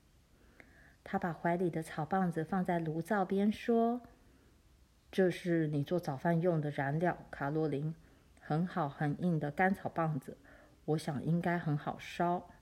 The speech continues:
罗兰惊叫起来：“干草棒！”爸把手放在炉灶上面烘烤。“是的，罗兰，我很高兴小屋里放了干草，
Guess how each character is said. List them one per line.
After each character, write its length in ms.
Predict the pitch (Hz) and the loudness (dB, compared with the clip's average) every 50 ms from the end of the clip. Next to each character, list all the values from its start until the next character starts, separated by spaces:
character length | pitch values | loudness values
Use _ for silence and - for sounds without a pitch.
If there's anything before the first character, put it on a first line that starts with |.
| - - - - _ - - - - - - - - - - - - - - - - - - - - - | -20 -20 -20 -20 _ -20 -20 -20 -20 -20 -20 -20 -20 -20 -20 -20 -20 -20 -20 -20 -20 -20 -20 -20 -14 0
罗 140 | - 220 254 | 2 4 4
兰 200 | 269 277 277 294 | 6 4 4 2
惊 220 | 285 - 349 370 370 | 0 -2 -4 -4 2
叫 220 | 370 381 339 302 | 2 2 2 2
起 220 | - - - 196 | 0 -2 -2 0
来 340 | 175 165 160 165 165 180 214 - - - - - - - - - - - - - - - | 0 0 -2 -2 -4 -6 -8 -12 -16 -20 -20 -20 -20 -20 -20 -20 -20 -20 -20 -20 -2 2
：“干 140 | 349 403 466 494 | 4 4 4 2
草 260 | - - 294 220 - - | 0 0 0 0 0 2
棒！” 380 | - 330 381 392 339 262 196 - - - - - - - - - - - _ - - _ _ _ - - - - - - - _ - - - - - - - - - - - _ - - | 6 6 6 8 6 4 0 -2 -8 -18 -20 -20 -20 -20 -20 -20 -20 -20 _ -20 -20 _ _ _ -20 -20 -20 -20 -20 -20 -20 _ -20 -20 -20 -20 -20 -20 -20 -20 -20 -20 -20 _ -20 -6
爸 160 | - 247 240 233 | -2 0 0 2
把 160 | 220 196 202 | 2 0 -2
手 380 | - - - - 202 190 180 | -2 -4 -2 0 0 2 0
放 220 | 180 - 220 220 214 | -2 0 2 2 2
在 160 | - 226 220 | 4 2 2
炉 180 | 208 190 180 185 | 2 2 0 0
灶 180 | - 240 240 | 0 0 0
上 240 | 226 - 262 233 226 | 0 0 2 4 4
面 200 | 220 220 208 202 | 4 4 4 0
烘 260 | - - 254 262 285 | 2 2 2 2 2
烤。 240 | 277 - - - - - - - _ - _ _ - _ _ - - | 0 -4 -8 -10 -10 -10 -20 -20 _ -20 _ _ -20 _ _ -20 -20
“是 300 | - - - - 196 180 | -18 -16 -4 0 0 2
的， 180 | 156 143 - 139 - - - - | 2 0 -4 -6 -10 -18 -12 -8
罗 140 | 156 147 151 | -4 -2 -2
兰， 280 | 165 156 147 151 165 - - - - - - - - - - | 0 0 -2 -2 -4 -8 -14 -20 -20 -20 -20 -20 -20 -8 -2
我 100 | 151 165 | -2 0
很 180 | 165 175 160 135 | 0 0 -2 0
高 240 | - 170 165 170 | 0 0 0 0
兴 260 | 170 - 190 170 160 147 | 0 0 0 0 0 0
小 220 | - - 151 143 | -2 -2 -2 -2
屋 180 | 151 156 175 170 | 0 0 0 0
里 140 | 165 151 | 0 0
放 220 | 143 - - 165 160 | -2 0 -2 -2 0
了 80 | 151 | -2
干 300 | 156 - 185 180 190 196 | -2 0 2 4 4 2
草， 340 | 196 - - - - - - | 2 0 -8 -8 -8 -8 -18